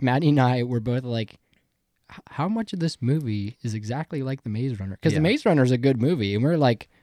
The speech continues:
Speaker 1: "I'm kinda digging this Cube movie."
Speaker 2: <laughs>
Speaker 1: Kinda probably 'cause it's like The Maze Runner.
Speaker 2: Some, there's a way they saved on budget, so every room looks the same that they go into, and it's just a f-,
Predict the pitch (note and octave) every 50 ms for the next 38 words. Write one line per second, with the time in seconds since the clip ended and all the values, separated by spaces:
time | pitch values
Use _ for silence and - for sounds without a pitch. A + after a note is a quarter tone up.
0 | _ _ _ _ _ - G#3 - - D4 D4+ G#3 B2+ A2+ C#3 E3+ A3 A#3+ G#3+ D#3
1 | C3+ B2+ A#2+ - _ - C#3 D3 F#3+ G#3+ F3+ C3 A#2+ A#2+ A2+ A2 A#2 A#2 B2+ D3+
2 | - - B2+ - _ _ _ - - - - - - - - E3+ F#3 G#3+ G#3+ F3+
3 | F3 - F3 F3+ F#3+ F3+ E3+ E3+ E3 - E3 D#3 E3+ D#3+ D3+ - E3+ E3 E3 -
4 | D3 C3 C#3+ C#3+ F3 A3 F#3 C3+ B2 A#2+ B2 C3 C#3 C3 A2+ A2+ - - - A2+
5 | G#2+ A2 G#2+ G#2+ G#2+ G#2 G2 G2 G2 G#2 G#2 G2 G2 - - F#2+ G2 F#2+ G2+ F#2+
6 | F#2+ F#2+ G2 G2 G2 G#2 G#2 G#2+ - - - G2 - G#2 G2+ G#2 G#2 F#2+ F#2+ G2+
7 | G#2 G2+ G#2 G#2 - - - - - - G#2+ G#2+ A2 A2 A2 G#2 - A2 A2 A2+
8 | A2+ A#2 A#2+ - - B2+ B2+ B2 A#2 G#2+ - - G2+ - - G#2 -